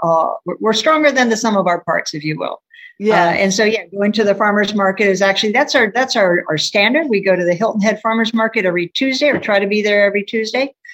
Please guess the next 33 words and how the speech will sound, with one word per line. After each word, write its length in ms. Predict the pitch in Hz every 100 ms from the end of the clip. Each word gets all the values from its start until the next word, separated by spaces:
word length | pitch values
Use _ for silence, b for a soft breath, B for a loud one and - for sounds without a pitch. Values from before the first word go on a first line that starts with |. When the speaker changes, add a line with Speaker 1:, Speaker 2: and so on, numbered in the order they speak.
| B B B
Speaker 1:
Uh, 380 | 190 185 180 180
we 140 | 185 180
take 260 | 214 202
new 160 | 190 240
stuff. 400 | 233 285 269 190
We 100 | 185
take 260 | 196 185 180
the 80 |
stuff 260 | - 220 220
that 140 | 214
we 100 | 185 180
have, 380 | 220 254 269
we 320 | 226 190 180 -
put 100 | 226
it 80 | 208
all 200 | 202 202
out 180 | 208 226
there. 140 | 254
And 80 | 240
we, 260 | 226 226 B B _ -
part 220 | 247 269
of 180 | 277 240
our 360 | - 226 226 220
responsibility 1000 | 220 220 226 214 214 214 208 208 208
at 220 | - 131 -
those 180 | 202 190
markets 480 | 185 175 220 214
is 220 | - 214 -
to, 520 | - 240 233 226 226 - b b b -
to 220 | - 233
share 540 | 208 - 254 254 247 226
the, 520 | 226 220 220 214 208 190 -
um, 680 | - 180 170 165 165 165 160